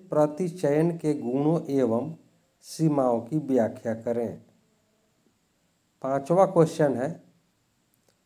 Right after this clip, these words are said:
शोध समस्या की खोज में सहायक प्रमुख स्रोतों का वर्णन करें। छठा question, सामान्य वितरण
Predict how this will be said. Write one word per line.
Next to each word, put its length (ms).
शोध 400
समस्या 680
की 320
खोज 340
में 220
सहायक 680
प्रमुख 420
स्रोतों 600
का 240
वर्णन 580
करें। 440
छठा 360
question, 500
सामान्य 760
वितरण 540